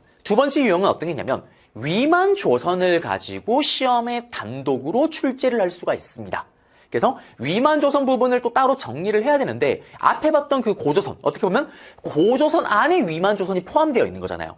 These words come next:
그러니까 크게 보면 이 위만 조선의 이야기도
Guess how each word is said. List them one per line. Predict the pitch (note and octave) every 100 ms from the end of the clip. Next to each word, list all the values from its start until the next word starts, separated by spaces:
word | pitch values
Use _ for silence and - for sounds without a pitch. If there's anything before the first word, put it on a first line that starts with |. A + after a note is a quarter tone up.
| _
그러니까 | - B3+ A3 E3 - - - -
크게 | - E4 E4+
보면 | D4+ C#4+
이 | A#3
위만 | D#3 F3 A#3 C4
조선의 | C4 B3+ A3+
이야기도 | F#3 F3+ E3+ A#3+ D#4+